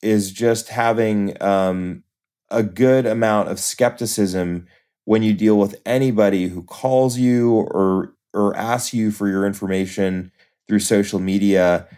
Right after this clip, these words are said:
You need to vet those, uh, exchanges before you ever send your, your social or your driver's license or your social security card to a stranger.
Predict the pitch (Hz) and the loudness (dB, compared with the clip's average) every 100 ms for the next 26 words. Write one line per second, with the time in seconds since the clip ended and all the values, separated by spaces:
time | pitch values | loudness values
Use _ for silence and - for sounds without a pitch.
0 | _ _ - 110 139 165 131 107 92 110 | _ _ -12 -4 -2 0 2 0 2 0
1 | 113 - 110 104 101 98 90 - - - | 0 -2 2 4 4 2 -2 -8 -6 -2
2 | 95 78 - - 104 98 98 92 87 87 | -2 -2 -8 -8 -4 -4 -2 -4 -6 -10
3 | - 98 95 90 - 107 104 101 101 104 | -4 -2 -2 -6 -2 0 0 0 -2 -2
4 | 95 92 90 - - 87 92 90 - 92 | -2 -2 -6 -10 -10 -6 -6 -8 -8 -4
5 | 90 87 - _ - - 104 - 110 92 | -4 -6 -10 _ -6 0 0 0 -2 -2
6 | 87 - _ _ _ _ 101 104 104 92 | -2 -10 _ _ _ _ -2 2 2 0
7 | 85 - 101 95 92 98 95 92 90 - | -4 -2 0 0 0 -2 0 0 0 -4
8 | 90 85 - 90 92 90 90 95 87 85 | -8 -8 -8 -6 -4 -4 -2 -4 -4 -12
9 | 90 - 92 90 87 92 87 85 80 - | -14 -10 -6 -6 -4 0 2 0 -4 -12
10 | _ _ _ - 113 98 - - 87 85 | _ _ _ -6 -2 0 -2 -4 -4 -6
11 | - - | -10 -12